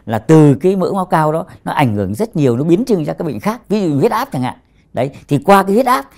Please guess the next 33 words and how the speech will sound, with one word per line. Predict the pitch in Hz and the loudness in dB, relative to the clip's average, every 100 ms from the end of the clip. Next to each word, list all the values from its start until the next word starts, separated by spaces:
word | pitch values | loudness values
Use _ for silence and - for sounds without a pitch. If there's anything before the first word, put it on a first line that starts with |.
| - - | -12 -4
thì | 131 | 0
ta | 139 | 0
biết | 156 233 | 0 -2
rằng, | - 101 98 _ - | -4 -10 -12 _ -12
à, | 95 90 - | -10 -12 -14
nó | - 127 | -18 -16
song | - 196 170 | -2 -2 0
hành | 139 104 - - | -2 -4 -12 -10
thì | 117 | -6
ta | 127 | -4
biết | 139 160 | -6 -6
rằng, | 98 127 | -8 -6
à, | 110 92 - - | -6 -6 -12 -12
chúng | 139 | -10
ta | 135 113 113 | -8 -10 -12
mỡ | 143 | -12
máu | 131 | -14
cao. | 135 113 92 _ - - | -14 -16 -16 _ -20 -6
Nhưng | 147 | -2
mà | 123 | 0
tốt | - 185 | -2 -4
nhất | 214 302 | -4 -6
ấy, | 277 - _ _ - | -8 -16 _ _ -8
để | 127 98 | -2 -2
mà | 95 98 | -4 -6
giúp | 208 - | -6 -6
cho | 147 | -10
những | 127 143 | -10 -8
người | 113 101 | -8 -8
mà | 90 90 | -10 -14
bệnh | 98 120 | -14 -12
nhân | 147 143 | -10 -10
ấy, | 151 | -12